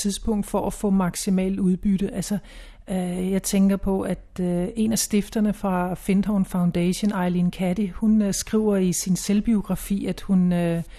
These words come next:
hver morgen stod op klokken fire om, eller <laughs> måske snarere skulle man sige, hver nat stod hun op klokken fire, fordi der skulle hun meditere, øh, og have sin kommunikation med Gud, og det var kun der, det fungerede.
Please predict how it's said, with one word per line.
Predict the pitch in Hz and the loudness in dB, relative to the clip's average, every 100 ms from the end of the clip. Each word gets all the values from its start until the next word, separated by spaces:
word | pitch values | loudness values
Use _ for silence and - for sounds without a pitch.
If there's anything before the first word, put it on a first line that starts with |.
| - - - | -20 -20 -10
hver | 190 196 196 | 0 2 4
morgen | 185 180 214 | 4 2 0
stod | - 202 | 0 0
op | 180 190 | 0 -2
klokken | 220 185 | -2 -2
fire | - 208 208 208 | 0 0 2 2
om, | 180 175 170 135 | 2 0 0 -2
eller | 185 175 147 - - | -2 -2 -2 -4 -4
<laughs> | 185 156 151 | -2 -2 -4
måske | 156 - 175 156 - - - | -6 -2 0 -2 -4 -16 -16
snarere | - - 165 196 | -10 -4 0 0
skulle | - 190 | 2 0
man | 170 | 2
sige, | - 185 | 2 2
hver | 170 175 | 2 2
nat | 170 170 - | 2 2 0
stod | - 214 | -4 0
hun | 156 190 | 2 2
op | - | 2
klokken | - 190 165 | -2 -2 -2
fire, | - - 202 226 233 - - - | -2 2 4 2 0 -10 -8 -6
fordi | 190 196 | -2 0
der | 190 196 | 0 -2
skulle | - 202 208 | 0 2 4
hun | 214 | 6
meditere, | 196 180 175 - 202 202 196 196 | 6 4 0 -2 -2 0 -2 -2
øh, | 190 180 175 175 | 0 2 2 0
og | 190 170 | 0 -2
have | 175 190 | 0 -2
sin | 190 202 185 | -2 0 0
kommunikation | - 185 180 185 - 190 196 | 2 2 2 0 0 0 0
med | 190 | 0
Gud, | 185 180 190 | 0 0 0
og | 180 | -2
det | 180 | -6
var | 175 | -4
kun | - 185 | 2 2
der, | 180 190 | 4 0
det | 180 180 | -2 -4
fungerede. | 185 175 175 - 185 | 0 0 0 -2 -4